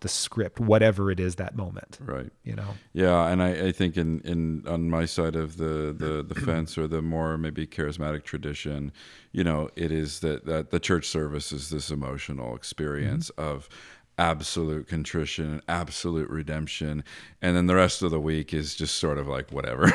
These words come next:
Speaker 1: Right.
Speaker 2: <laughs> Yeah, because, because I know my Sunday's coming and I'm gonna be able to vent my spleen for all that the week was or wasn't,
Speaker 1: Right.
Speaker 2: and I'm going to be able to weep and be saved all over again.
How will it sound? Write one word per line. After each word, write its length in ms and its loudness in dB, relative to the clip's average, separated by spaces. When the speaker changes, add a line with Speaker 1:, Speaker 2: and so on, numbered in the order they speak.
Speaker 1:
Right. 200 12
Speaker 2:
<laughs> 140 10
Yeah, 260 8
because, 360 6
because 360 6
I 160 8
know 260 6
my 200 4
Sunday's 580 6
coming 500 2
and 140 -4
I'm 180 0
gonna 180 0
be 220 -2
able 300 -2
to 140 -6
vent 380 -2
my 180 -2
spleen 680 2
for 200 -6
all 440 2
that 180 2
the 80 4
week 260 2
was 500 4
or 100 0
wasn't, 680 2
Speaker 1:
Right. 80 -4
Speaker 2:
and 80 -4
I'm 140 -2
going 220 -2
to 100 -2
be 180 -2
able 200 -2
to 100 -4
weep 400 0
and 140 0
be 120 -2
saved 320 0
all 200 2
over 200 0
again. 320 -2